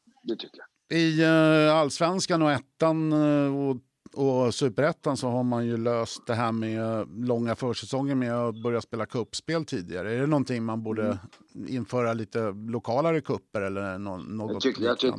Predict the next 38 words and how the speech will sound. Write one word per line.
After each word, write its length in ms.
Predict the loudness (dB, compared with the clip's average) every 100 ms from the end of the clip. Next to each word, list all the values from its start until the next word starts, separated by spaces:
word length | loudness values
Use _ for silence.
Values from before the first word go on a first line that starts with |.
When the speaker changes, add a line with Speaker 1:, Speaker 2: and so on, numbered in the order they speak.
| 0
Speaker 1:
tycker 200 | 0 0
det, 1400 | 0 0 -2 -4 -6 -8 -10 -14 -16 -20 -20 -20 -20 -10
det 80 | -2
började 440 | 2 4 4 4
ju 60 | 2
under 180 | -2 -6
den 200 | -8 -8
tiden 280 | -8 -6 -6
jag 160 | -8
var 120 | -6
i 40 | -6
Allsvenskan 640 | -6 -8 -14 -14 -16 -14
och 60 | -12
jag 80 | -12
tycker 260 | -12 -8 -4
det 80 |
var 180 | -4 -6 -6
fantastiskt 760 | -10 -10 -12 -12 -12 -16 -16 -12
bra. 240 | -14 -14 _ _ _ _
Det 60 | -12
är 40 | -6
bra 360 | 0 0 0
att 80 | -2
få 80 | -6
tävlingsmatcher 880 | -6 -4 -4 -4 -8 -4 -6 -4 -10
tidigt 540 | -6 -6 -4 -6 -6
och 180 | -10 -10 _ _ -8
Speaker 2:
Mm. 120 | -4
Speaker 1:
försäsongen 720 | 0 0 0 -4 -4 -2 -2 -2
blir 140 | 0
lite 260 | 0 -2 -4
kortare 580 | -2 -2 -2 -2 0
och 100 | 0
det 140 | -2 -4
blir 160 | -2
lite 260 | -4 -4 -6
tävlingsfighter, 840 | -2 -2 -2 -6 -6 -4 -4 -4 -4
va. 220 | -4